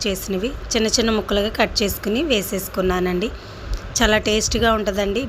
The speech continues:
బయట నుంచి, ఎండలో నుంచి వచ్చినప్పుడు చల్ల చల్లగా దీన్ని తీసుకుంటే టేస్ట్గా ఉంటుంది, చలవ కూడా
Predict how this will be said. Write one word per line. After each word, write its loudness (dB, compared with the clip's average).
బయట 0
నుంచి, 0
ఎండలో 2
నుంచి -2
వచ్చినప్పుడు -2
చల్ల 4
చల్లగా 2
దీన్ని 2
తీసుకుంటే -2
టేస్ట్గా 4
ఉంటుంది, 0
చలవ 2
కూడా 4